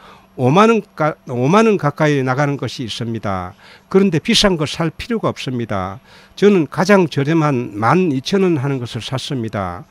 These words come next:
설치하고 매달려 보았으나 절대 떨어지지 않았습니다. 마늘이나 양파를 양파 자루에 조금 덜 담으면은 십 킬로 이내입니다.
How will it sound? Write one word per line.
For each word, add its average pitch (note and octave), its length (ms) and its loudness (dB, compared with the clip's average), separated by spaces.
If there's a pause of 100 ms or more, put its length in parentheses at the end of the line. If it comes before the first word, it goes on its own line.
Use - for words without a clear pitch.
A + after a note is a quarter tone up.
(380)
설치하고 G3+ 640 2
매달려 D3 400 2
보았으나 C#3+ 560 0
절대 F3+ 360 0
떨어지지 F#3+ 460 -2
않았습니다. G#2+ 760 -2 (560)
마늘이나 D#3+ 580 4
양파를 C#3+ 720 0 (320)
양파 F3+ 420 2
자루에 D#3+ 380 0
조금 D#3+ 400 -4
덜 D#3+ 320 2
담으면은 C#3 800 -2 (320)
십 - 280 -4
킬로 F3 520 2
이내입니다. A2 840 -2